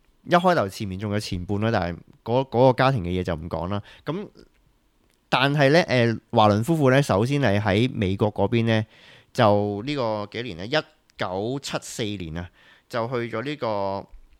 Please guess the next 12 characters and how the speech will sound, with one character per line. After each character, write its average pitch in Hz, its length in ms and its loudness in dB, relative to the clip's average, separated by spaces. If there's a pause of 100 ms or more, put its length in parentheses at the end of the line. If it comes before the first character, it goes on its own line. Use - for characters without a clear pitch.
(220)
Amityville 110 760 -6
嗰 92 140 -4
度 107 160 -2
呢， 110 120 -2
就 101 180 -6
係 87 280 -4 (420)
處 - 180 -4
理 117 200 2
咗 110 160 0
呢 127 100 0
單 123 160 4
案。 98 360 0